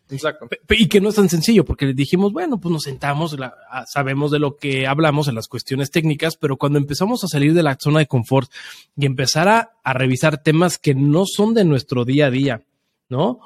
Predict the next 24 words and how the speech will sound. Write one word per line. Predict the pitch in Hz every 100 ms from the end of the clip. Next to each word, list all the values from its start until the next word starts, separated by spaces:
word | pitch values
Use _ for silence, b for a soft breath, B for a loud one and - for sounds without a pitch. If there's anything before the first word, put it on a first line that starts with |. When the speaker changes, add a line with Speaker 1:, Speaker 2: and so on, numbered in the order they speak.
| B
Speaker 2:
O | 143 139
tratar | 156 143 147 165
de | 214
agarrar | 190 151 160
la, | 170 160
la, | 147 135
la | 127 123
noticia | 123 120 _ 165 160 - 139 135 - B B _ _
que | 131
está | 120 139 139 139 135 117 _ _
en | - 131
redes | 123 139 139 123 -
y | 151 139
aterrizarla | 127 139 127 110 110 135 139
en | 170
la |
parte | - - 127 120
técnica | 131 127 139 131
o |
explicarla, | - - 117 123 147
güey, | 123 120 - _ - - -
fue | 151
completamente | 147 160 160 160 156 156
distinto | 127 - 135 123 180